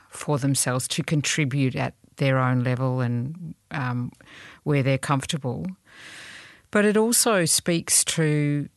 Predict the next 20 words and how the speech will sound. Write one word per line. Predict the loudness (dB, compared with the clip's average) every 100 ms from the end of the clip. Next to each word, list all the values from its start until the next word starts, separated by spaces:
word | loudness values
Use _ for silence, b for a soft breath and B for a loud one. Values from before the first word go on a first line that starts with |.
| _ -2
respect | 2 2 2 0 0 -6
for | -2 -4
parents' | -2 0 2 2 0 2 2 2 0 -6
role | -2 2 4 2 0 -2 -8 -2
and | 2 4
moral | 4 2 2 -2
authority, | -4 -2 0 -2 -4 -6 -6 -2
and | 2 2 2 -2 -8 B B B B B _ _ _
that | -2 2 2 0 _ _ -10
can | 0 2 4
be, | 4 2 2 2 0 -6 -14
uh, | -16 -18 _ -4
when | 0 4
everyone's | 4 4 4 4 2
aligned, | 2 4 4 4 2 2 -2
a |
terrific | -2 0 2 2 0 -4 2
<laughs> |
balance | 4 6 4 4 2
between, | 0 -2 0 2 4 4 4 2